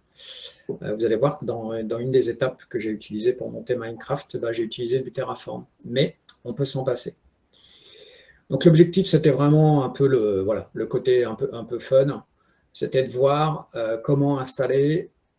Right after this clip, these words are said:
un serveur Minecraft dans le cloud. Ok ? En étant plutôt agnostique, moi, je vais partir sur le cloud Oracle, mais peu importe. Et, euh, en étant agnostique. Voilà. Alors, gratuit, ça veut dire que vous avez la possibilité partout de faire de l'O S free.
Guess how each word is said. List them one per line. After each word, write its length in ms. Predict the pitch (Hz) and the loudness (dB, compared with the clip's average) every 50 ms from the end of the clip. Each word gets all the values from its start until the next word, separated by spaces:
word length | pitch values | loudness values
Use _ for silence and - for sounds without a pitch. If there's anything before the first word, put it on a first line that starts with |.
| _ _ 151 127 | _ _ -18 -16
un 60 | 113 | -12
serveur 340 | - - 120 113 123 120 120 | -6 -6 -6 -4 -6 -6 -6
Minecraft 440 | 127 127 127 123 - - 135 123 | -8 -8 -8 -8 -6 -6 -6 -6
dans 120 | 123 123 120 | -6 -10 -12
le 80 | 120 | -12
cloud. 260 | - - 107 90 90 87 _ _ _ _ _ _ - - | -10 -8 -8 -8 -8 -10 _ _ _ _ _ _ -18 -18
Ok ? 240 | - - - 135 - _ _ _ _ _ _ _ - | -12 -8 -8 -8 -8 _ _ _ _ _ _ _ -10
En 120 | - 127 131 | -6 0 0
étant 260 | 131 131 - 143 143 | 0 2 2 0 0
plutôt 420 | 139 - 143 135 - 147 143 143 | 0 -2 -4 0 4 6 6 6
agnostique, 600 | 127 117 104 107 101 - - - - - - - - | 6 4 0 -6 -6 -6 -6 -8 -8 -8 -10 -16 -12
moi, 120 | 107 110 110 | -10 -8 -8
je 80 | 104 | -4
vais 120 | 110 113 110 | -4 -4 -2
partir 400 | 113 120 - - - 135 120 - | -4 -6 -6 -6 -4 -4 -4 -4
sur 120 | - 123 | -4 -6
le 120 | 107 107 101 | -6 -6 -4
cloud 200 | - 107 101 98 | -4 -4 -4 -4
Oracle, 380 | 92 - 113 135 - - - _ _ _ _ _ _ - - | -4 -6 -8 -10 -10 -12 -20 _ _ _ _ _ _ -14 -8
mais 140 | 98 98 98 | -8 -6 -6
peu 120 | - 101 | -6 -6
importe. 560 | 92 92 - 123 139 139 - - - - _ _ _ _ _ _ _ _ _ _ - _ _ - - - - - - 87 - - - - | -6 -4 -2 -2 -2 -2 -6 -18 -20 -20 _ _ _ _ _ _ _ _ _ _ -20 _ _ -20 -20 -16 -10 -8 -6 -6 -6 -8 -6 -6
Et, 160 | - 110 104 | -4 -2 -2
euh, 240 | 95 95 95 92 92 92 92 92 90 90 90 90 90 92 98 - - - - _ _ - | -2 -2 -4 -4 -6 -8 -8 -8 -8 -8 -8 -8 -8 -10 -10 -12 -16 -20 -20 _ _ -12
en 140 | 120 120 120 | -10 -6 -6
étant 220 | 113 113 143 139 | -2 2 2 2
agnostique. 600 | 131 123 120 113 107 - - - - - - _ _ - | 2 0 -2 -4 -6 -6 -10 -14 -18 -20 -20 _ _ -20
Voilà. 140 | 90 87 - _ _ _ _ _ _ _ _ _ _ _ - _ _ _ _ _ _ _ | -20 -20 -20 _ _ _ _ _ _ _ _ _ _ _ -20 _ _ _ _ _ _ _
Alors, 320 | - 131 127 98 90 - _ _ _ _ _ _ _ _ - - | -4 -4 -4 -4 -4 -10 _ _ _ _ _ _ _ _ -10 -4
gratuit, 560 | - 143 143 151 - - 180 185 190 202 190 | 0 0 0 0 2 4 4 6 6 6 4
ça 100 | - 151 | 4 2
veut 120 | 123 131 135 | 2 2 2
dire 200 | 139 170 170 - | 2 0 0 0
que 80 | - | -2
vous 180 | 143 123 120 127 | -2 0 2 2
avez 140 | 135 131 135 | 2 4 2
la 120 | 131 127 | 0 -2
possibilité 680 | 127 135 127 - - 131 123 123 120 120 110 - 143 139 | -4 -4 -8 -8 -8 -10 -10 -8 -10 -8 -4 -2 -2 -2
partout 380 | - 135 131 - - - 139 | -2 -4 -8 -8 -10 -10 -10
de 60 | 139 - | -8 -4
faire 140 | - 120 120 | -4 -2 0
de 40 | |
l'O 160 | 123 120 117 117 | 0 0 0 0
S 140 | 113 - | -2 -6
free. 360 | - - - 151 156 170 170 | -8 -4 -2 0 0 0 0